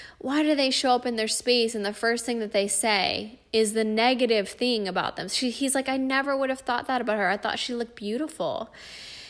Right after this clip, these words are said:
And I was thinking, "Yeah, you know what? I know so many women like that. I, I've, I haven't shown up in my space with self-doubt and, and, um,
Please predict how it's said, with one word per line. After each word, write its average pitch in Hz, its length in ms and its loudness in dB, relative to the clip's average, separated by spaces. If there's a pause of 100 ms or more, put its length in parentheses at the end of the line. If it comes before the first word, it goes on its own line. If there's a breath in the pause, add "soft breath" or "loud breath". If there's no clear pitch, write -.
(320 loud breath)
And 262 140 4
I 269 100 8
was 269 180 2
thinking, 254 640 -2
"Yeah, 254 280 -6
you 233 160 -2
know 220 180 -2
what? 220 400 2 (160)
I 214 180 2
know 214 340 2
so 214 280 0
many 220 180 0
women 214 320 0
like 214 220 -2
that. 202 320 0
I, 202 260 4
I've, 202 400 0 (140)
I 196 80 4
haven't 214 340 2
shown 208 240 2
up 208 160 2
in 214 100 -2
my 196 120 2
space 202 380 2
with 196 120 -2
self-doubt 190 640 2 (100)
and, 196 300 -2 (300)
and, 175 420 -4 (120)
um, 156 500 -4